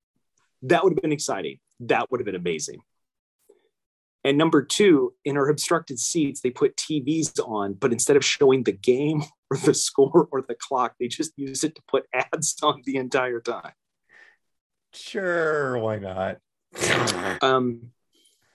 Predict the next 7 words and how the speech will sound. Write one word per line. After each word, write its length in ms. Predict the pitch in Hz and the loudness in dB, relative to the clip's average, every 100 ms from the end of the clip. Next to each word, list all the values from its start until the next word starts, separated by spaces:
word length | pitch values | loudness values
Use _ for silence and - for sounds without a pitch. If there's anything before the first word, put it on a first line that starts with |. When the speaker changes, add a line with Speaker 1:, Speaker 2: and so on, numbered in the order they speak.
| _ _ _ _ _ _ _ | _ _ _ _ _ _ _
Speaker 1:
here's 220 | - 247 | 4 4
what 100 | 254 | 4
I 40 | 190 | 4
will 80 | 147 | 4
say, 320 | 139 135 90 | 2 0 0
though. 180 | - - _ _ _ - _ - | -4 -18 _ _ _ -20 _ -2
Um, 280 | 139 123 | 2 2